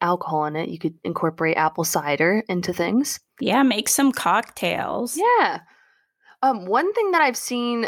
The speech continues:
Speaker 1: recently is people are getting back into, like, drive-in movies. And
Speaker 2: Oh, yeah, yeah, yeah.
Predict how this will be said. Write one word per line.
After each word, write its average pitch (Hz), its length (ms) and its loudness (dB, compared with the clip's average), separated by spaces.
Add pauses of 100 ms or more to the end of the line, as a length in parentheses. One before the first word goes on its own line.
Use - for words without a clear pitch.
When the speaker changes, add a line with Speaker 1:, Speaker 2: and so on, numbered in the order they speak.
(140)
Speaker 1:
recently 185 680 -2
is 180 440 2
people 247 260 -2
are 254 140 4
getting 233 220 2
back 185 280 0
into, 202 460 -2
like, 170 180 2
drive-in 175 600 0
movies. 175 600 -4 (460)
And 196 520 4
Speaker 2:
Oh, 233 40 -2
yeah, 220 140 0 (120)
yeah, 214 240 2
yeah. 202 500 0